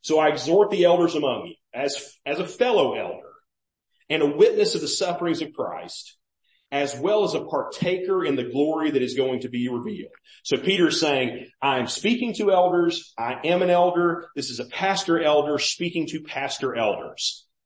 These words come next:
And our, and our focus, there's, again, like any passage, there's a lot of different things that we could pinpoint on and zoom in on, but we're gonna be talking about this sort of general idea of the ministry of elders. What are they doing?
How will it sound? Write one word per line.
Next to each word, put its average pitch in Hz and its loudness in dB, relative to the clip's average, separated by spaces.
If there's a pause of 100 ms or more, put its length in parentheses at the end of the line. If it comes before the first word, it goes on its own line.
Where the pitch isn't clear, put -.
And 120 2
our, 143 2
and 131 0
our 175 4
focus, 185 2
there's, 131 -6
again, 139 -6 (240)
like 143 0
any 175 0
passage, 180 -4
there's 139 -6
a 170 -4
lot 165 -2
of 160 -2
different 160 -4
things 156 -4
that 143 -2
we 143 2
could 131 -4
pinpoint 165 -2
on 160 0
and 127 -4
zoom 135 0
in 160 2
on, 180 -4
but 135 -2
we're 156 -2
gonna 185 -4
be - -12
talking 160 -4
about 143 -2
this 143 -6
sort 165 -2
of 143 -12
general 156 -4
idea 123 -2
of 123 -4 (120)
the 175 -4
ministry 180 -2
of 92 -10
elders. 85 -10
What 165 -2
are 226 -6
they 196 0
doing? 135 -4